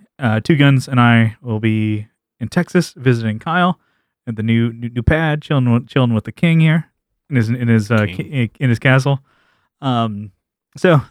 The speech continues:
Speaker 1: uh, we're gonna do, I don't know, a couple things. Probably in Austin, maybe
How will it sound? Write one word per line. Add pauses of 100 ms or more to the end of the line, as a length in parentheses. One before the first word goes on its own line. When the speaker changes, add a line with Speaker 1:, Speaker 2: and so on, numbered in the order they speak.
(160)
Speaker 1:
uh,
we're
gonna
do, (320)
I
don't
know,
a
couple
things. (640)
Probably
in
Austin,
maybe